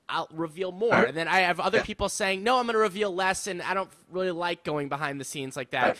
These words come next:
Speaker 1: So what, where, where do you kind of fall with that? What, what have you kind of learned about that?
Speaker 2: You know, it's great. And, and you,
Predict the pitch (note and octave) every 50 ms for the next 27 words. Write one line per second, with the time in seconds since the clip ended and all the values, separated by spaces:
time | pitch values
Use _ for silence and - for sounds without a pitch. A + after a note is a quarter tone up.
0 | - - - - A3+ G3+ E3 F#3 A3+ G#3 - F#3 G#3 B3 C4 - - D3 G#3 A#3
1 | A#3 A3 G3 G3 F#3 - - F#3 D#3+ D3 - - - D3 C#3 C3+ C3 B2+ - C#3
2 | B2 A#2 B2+ D3 C3 C3 D#3 D3+ C#3 D3+ D3+ - - D#3+ B2+ A#2+ A#2+ A#2 A2 G#2
3 | G2 G2 F#2 - - F#2+ F2 - - - F#3 E3+ - - E3 D#3 - - F3+ D#3+
4 | C#3+ - D3+ D#3+ D#3 - E3 E3 E3 F3 F#3+ G3 F#3+ F3+ - -